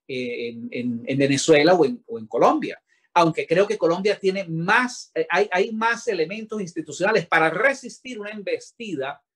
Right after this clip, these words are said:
de esos factores que en Venezuela. Venezuela es un caso prácticamente, en mi opinión, que, que está perdido. Pero de ser así, yo creo que, eh, en realidad, eh, lo que estamos acá es en una situación donde no se resuelve por un tema de que,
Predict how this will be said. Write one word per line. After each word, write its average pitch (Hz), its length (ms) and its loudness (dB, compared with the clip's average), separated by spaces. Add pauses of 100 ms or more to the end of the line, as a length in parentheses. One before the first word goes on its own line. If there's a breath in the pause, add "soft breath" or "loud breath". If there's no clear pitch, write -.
(140)
de 147 200 -2
esos 175 200 -2
factores 208 520 -2
que 135 280 -4
en 131 80 -8
Venezuela. 131 400 -2
Venezuela 135 480 -4
es - 120 -4
un 190 80 -8
caso 180 360 -2
prácticamente, 147 680 -6
en 139 80 -10
mi 156 60 -6
opinión, 135 340 -4
que, - 220 -6
que - 80 -14
está - 260 -2
perdido. - 520 -6 (340 soft breath)
Pero 180 240 8
de 156 100 6
ser 175 240 -2
así, 254 420 -8
yo 131 200 -8
creo 147 280 0
que, 151 320 -4
eh, 127 220 -6
en 131 100 -12
realidad, 120 640 -2 (400)
eh, 131 380 0 (600)
lo 143 260 4
que 131 220 -2
estamos 165 440 2
acá 175 240 4
es 185 60 -2
en 185 80 -4
una 185 100 -6
situación 165 600 -4
donde 139 500 -6
no 156 280 -2
se 233 180 2
resuelve 185 420 0
por 151 240 2
un 151 140 -6
tema 175 280 2
de 160 120 2
que, - 160 -20